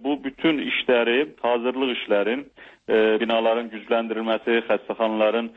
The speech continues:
tibbi, e, cihazlarla, avadanlıqlarla tə-, təmin edilib lazımi hazırlıq səviyyəsinə gətirilməsi, bütün bu işlər orduya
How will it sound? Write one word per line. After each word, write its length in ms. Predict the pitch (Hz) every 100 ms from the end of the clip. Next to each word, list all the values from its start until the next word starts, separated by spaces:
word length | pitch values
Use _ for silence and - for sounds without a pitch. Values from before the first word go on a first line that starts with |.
| - _ -
tibbi, 320 | 120 107 120
e, 220 | 123 113 110 104
cihazlarla, 640 | 107 110 104 113 110 113 107
avadanlıqlarla 760 | 107 107 107 110 110 113 110 107
tə-, 220 | 113 107 -
təmin 320 | 110 110 110
edilib 240 | 101 107 101
lazımi 420 | 107 104 101 110 107
hazırlıq 380 | 101 104 107 -
səviyyəsinə 400 | 104 104 - 104
gətirilməsi, 420 | 101 - 120 165 156
bütün 220 | 185 160
bu 60 | 147
işlər 240 | 170 160
orduya 460 | 151 147 135 143